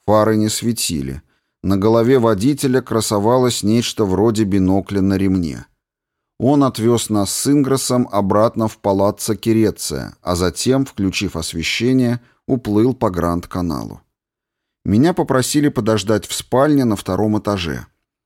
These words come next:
Окно защищала крепкая чёрная решётка, дверь заперли, телефона не было. Когда меня привели в эту комнату, служившую профессору Лачелли кабинетом,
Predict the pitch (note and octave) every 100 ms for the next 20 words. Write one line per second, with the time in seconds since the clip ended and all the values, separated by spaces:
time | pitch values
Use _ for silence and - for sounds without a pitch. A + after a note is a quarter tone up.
0 | _ - F#2 A#2+ D#3 C#3+ A#2 - G#2 B2+
1 | A#2 G#2 G#2+ A#2 A#2 A2+ G#2+ - A2+ G#2
2 | G#2 G#2+ A#2 A#2 G#2+ - - - - _
3 | _ D#2+ E2 A2+ A2+ F#2+ D2 D2 C#2 C2
4 | D2 _ _ _ - G2 F#2 G#2 A2 G#2+
5 | G2 C2+ B1+ A1+ E2 _ _ _ _ _
6 | - G2+ G2+ A2+ A2 A2 G2+ G#2 G#2+ A#2
7 | G2+ F#2 F2+ F2 C3 C#3+ B2 F2 D#2+ G#1+
8 | - G#2+ F#2+ G#2 - G2+ F#2 F#2+ G2+ A2+
9 | G2+ - G2 F#2 G2 F#2+ - F#2 E2 D#2
10 | F2 E2 F#2 C#3 C#3 C3 C3